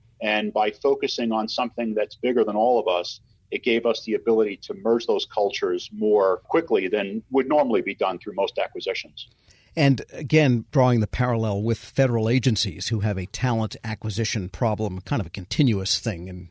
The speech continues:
Speaker 2: it takes different forms
Speaker 1: Yeah.
Speaker 2: and different generations. In the federal market, too, there are just a finite number of people who can do the kind of services that the Peritons and your competitors provide. So what's your approach to talent acquisition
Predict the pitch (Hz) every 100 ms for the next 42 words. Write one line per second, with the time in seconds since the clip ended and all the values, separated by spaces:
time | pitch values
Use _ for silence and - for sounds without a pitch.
0 | - - 120 101 - 123 92 - 135 117
1 | 110 98 101 92 107 - 113 90 104 113
2 | 107 82 - _ _ _ - 233 175 202
3 | 208 170 110 95 92 104 - 202 127 104
4 | _ 117 127 123 - 113 110 - - -
5 | 127 - - 139 113 107 - 143 123 120
6 | - 120 107 95 - 135 117 101 104 104
7 | 101 117 120 98 113 98 - - 131 107
8 | - 107 98 107 95 104 87 - - -
9 | 127 113 - 113 107 104 101 95 92 -
10 | 90 123 113 95 95 - - 95 101 117
11 | 101 85 - 98 - - - _ 131 -
12 | 165 117 - 143 131 - - 110 - -
13 | 143 131 107 107 117 117 107 101 113 110